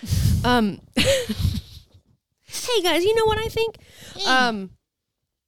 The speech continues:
until we really discussed it with Mary, Mary Ellen, like, I knew, I had heard of women kind of having hypertonic, basic, being s-, overly tight.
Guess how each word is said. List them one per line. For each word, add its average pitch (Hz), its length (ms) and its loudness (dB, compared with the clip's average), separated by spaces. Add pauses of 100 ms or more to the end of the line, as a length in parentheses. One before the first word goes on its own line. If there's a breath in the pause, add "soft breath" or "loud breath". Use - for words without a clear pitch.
(1000)
until 330 460 2
we 349 120 0
really 254 240 0
discussed 226 500 2
it 226 60 0
with 208 100 0
Mary, 175 460 2
Mary 185 340 2
Ellen, 180 200 2
like, 165 140 -6
I 262 120 2
knew, 247 580 0 (220)
I 254 80 0
had 240 140 2
heard 254 280 2
of 247 240 -4
women 175 480 -4 (560)
kind 226 220 2
of 185 80 -2
having 208 280 0
hypertonic, 175 880 -2
basic, - 280 -6 (520)
being 202 140 0
s-, - 420 0
overly 220 480 0
tight. 95 360 -12